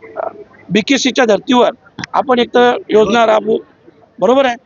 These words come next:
योजना राबवली का? का नाही राबवली? मग काही बिल्डरांच्या आग्रह असतो किंवा त्यांना खुश करण्यासाठी जर असं काही शासन करत असेल, तर हे चुकीचं धोरण आहे. आणि म्हणून असं काही नाही, आम्ही सगळे एकत्र आहोत, ते याच्यासाठी आहोत, सर्वपक्षीय मंडळी,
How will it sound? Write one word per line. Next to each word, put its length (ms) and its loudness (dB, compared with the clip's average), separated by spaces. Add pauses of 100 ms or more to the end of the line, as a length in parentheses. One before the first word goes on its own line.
(220)
योजना 280 2
राबवली 380 0
का? 200 -8 (500)
का 140 -2
नाही 120 0
राबवली? 500 -4 (760)
मग 80 0
काही 440 -6
बिल्डरांच्या 800 0 (320)
आग्रह 300 0
असतो 340 -4 (140)
किंवा 380 -12 (100)
त्यांना 280 -6
खुश 200 -4
करण्यासाठी 400 -6
जर 140 -6
असं 280 -6
काही 160 -4
शासन 340 -4
करत 260 -2
असेल, 240 -6 (200)
तर 300 -8
हे 80 2
चुकीचं 340 -2
धोरण 280 0
आहे. 160 -18 (760)
आणि 120 -2
म्हणून 320 2 (520)
असं 180 -6
काही 180 0
नाही, 120 2
आम्ही 200 -4
सगळे 300 -4
एकत्र 340 -4
आहोत, 160 0
ते 200 -10
याच्यासाठी 460 -4
आहोत, 520 -4
सर्वपक्षीय 480 0
मंडळी, 340 -4